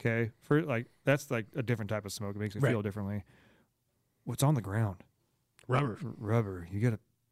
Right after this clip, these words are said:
Speaker 1: pick it up.
Speaker 2: Yeah.
Speaker 1: And then your tires get thrown away
Speaker 2: Yeah.
Speaker 1: <laughs> or recycled.
Speaker 2: <laughs> Right.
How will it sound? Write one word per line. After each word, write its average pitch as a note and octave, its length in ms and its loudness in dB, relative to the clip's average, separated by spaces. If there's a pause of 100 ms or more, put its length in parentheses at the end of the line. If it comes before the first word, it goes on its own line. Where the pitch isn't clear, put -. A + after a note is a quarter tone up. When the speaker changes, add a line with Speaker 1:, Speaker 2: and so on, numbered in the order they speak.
(180)
Speaker 1:
pick A#2 240 -4
it F#2+ 100 -4
up. G#2 240 -2 (160)
Speaker 2:
Yeah. A#2+ 220 0 (520)
Speaker 1:
And G#2+ 200 -2
then A2+ 340 0 (560)
your A2+ 220 -2
tires G#2+ 600 0 (280)
get A2+ 160 -4 (480)
thrown G#2+ 320 2
away A2 560 2
Speaker 2:
Yeah. D#3+ 160 6 (100)
Speaker 1:
<laughs> - 120 -20
or A#2+ 160 4
recycled. C3+ 840 6
Speaker 2:
<laughs> - 0 -
Right. E3 480 4